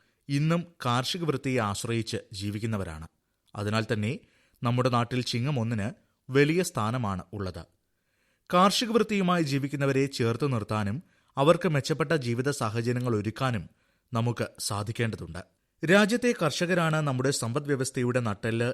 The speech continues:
എന്ന ബോധ്യം അധികാരത്തിലേറിയ ആദ്യ ദിനം മുതൽ തന്നെ പ്രധാനമന്ത്രി നരേന്ദ്രമോദി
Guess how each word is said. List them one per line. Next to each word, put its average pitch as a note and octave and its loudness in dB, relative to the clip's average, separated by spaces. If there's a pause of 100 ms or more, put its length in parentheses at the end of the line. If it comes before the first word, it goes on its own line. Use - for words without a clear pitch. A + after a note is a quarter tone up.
(100)
എന്ന A2+ -4
ബോധ്യം G2+ -4 (460)
അധികാരത്തിലേറിയ C#3 2 (160)
ആദ്യ A#2+ -2
ദിനം A2+ -2
മുതൽ A2 -2
തന്നെ G2+ -4 (460)
പ്രധാനമന്ത്രി D3 2
നരേന്ദ്രമോദി A#2 -2